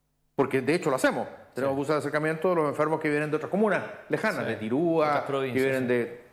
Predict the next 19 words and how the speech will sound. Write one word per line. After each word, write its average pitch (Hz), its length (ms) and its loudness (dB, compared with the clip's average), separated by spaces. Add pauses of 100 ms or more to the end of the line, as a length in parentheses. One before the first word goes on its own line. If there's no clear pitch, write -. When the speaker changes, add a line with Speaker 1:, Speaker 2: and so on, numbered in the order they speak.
(440)
Speaker 1:
pero 131 280 2
a 135 80 2
nuestros, 185 320 0
a 151 60 2
nuestros 180 300 -2
enfermos 190 340 -2
de 180 60 -2
acá 180 160 2
de 185 60 0
la 180 80 -2
zona 175 280 -2 (720)
no 165 140 2
les 185 100 2
tenemos 120 300 -2
buses 143 180 -4
de 170 40 0
acercamiento. 185 640 -2 (480)
Entonces, 139 320 -2 (420)
tenemos, 190 260 2